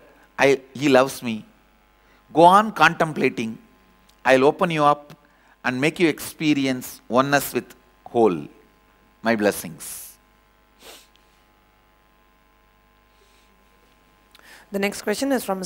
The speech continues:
Speaker 2: San Jose Center, Prasanna Ramachandran. Dear Swamiji, fear of public speaking and facing interviews seems to be my biggest inhibition.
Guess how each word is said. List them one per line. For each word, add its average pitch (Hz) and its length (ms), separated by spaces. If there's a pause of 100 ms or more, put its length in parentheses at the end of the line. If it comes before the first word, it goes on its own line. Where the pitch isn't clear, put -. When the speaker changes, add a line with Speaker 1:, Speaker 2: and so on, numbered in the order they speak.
Speaker 2:
San 202 140
Jose 202 240 (100)
Center, 214 240 (160)
Prasanna 208 460
Ramachandran. 196 520 (680)
Dear 302 180
Swamiji, 208 500 (500)
fear 311 240
of - 140
public 233 320
speaking 240 420
and 226 160
facing 226 300
interviews 226 400
seems 233 300
to 226 100
be 226 100
my 220 140
biggest 208 380
inhibition. 190 580